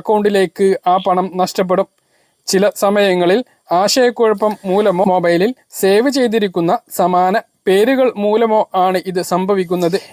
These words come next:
എന്നാൽ എൻ പി സി ഐ പുതിയ ചട്ടം അനുസരിച്ച് ഇനി മുതൽ മാറി അയക്കുന്ന സ്ഥിതിയുണ്ടാകില്ല എന്നതാണ് റിപ്പോർട്ടുകൾ. ഇടപാട്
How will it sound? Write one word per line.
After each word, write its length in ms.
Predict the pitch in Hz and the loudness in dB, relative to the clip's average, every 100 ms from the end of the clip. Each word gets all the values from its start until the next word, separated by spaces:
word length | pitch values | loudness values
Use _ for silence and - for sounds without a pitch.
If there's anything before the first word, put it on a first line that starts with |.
| - 170 | -6 0
എന്നാൽ 220 | 160 180 - - | 2 2 -4 -4
എൻ 80 | 220 226 | -4 0
പി 80 | 269 - | -2 0
സി 100 | 247 208 | 2 2
ഐ 40 | 233 - 196 | 0 -4 -4
പുതിയ 320 | 185 190 233 - 196 | -2 0 -2 -2 -4
ചട്ടം 280 | 185 277 - 202 | -2 -2 -2 -2
അനുസരിച്ച് 500 | 202 185 160 - 254 _ _ _ | 0 0 -2 -4 -6 _ _ _
ഇനി 180 | 202 233 240 | 0 2 2
മുതൽ 220 | 175 202 262 _ _ _ - | 2 2 0 _ _ _ -4
മാറി 340 | 196 247 294 220 | 0 2 0 0
അയക്കുന്ന 400 | 226 214 190 170 190 - _ _ _ | -2 -2 -4 -2 -2 -4 _ _ _
സ്ഥിതിയുണ്ടാകില്ല 800 | - 208 254 247 208 202 175 196 214 - 185 | -4 -2 0 2 2 2 0 0 -2 -2 -2
എന്നതാണ് 420 | 185 170 170 247 - 180 | 0 0 0 -2 -4 -8
റിപ്പോർട്ടുകൾ. 500 | 165 185 180 180 196 - 190 | -2 -2 0 -2 -2 -2 -2
ഇടപാട് 360 | 190 180 180 | 2 2 2